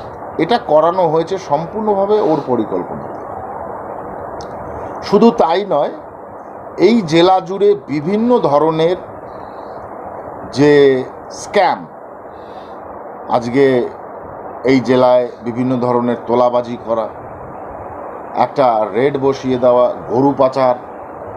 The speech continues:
এই ওই স্থানীয় এই এলাকাগুলোতে কারা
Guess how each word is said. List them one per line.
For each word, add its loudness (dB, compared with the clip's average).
এই 4
ওই 4
স্থানীয় 2
এই 6
এলাকাগুলোতে 2
কারা 6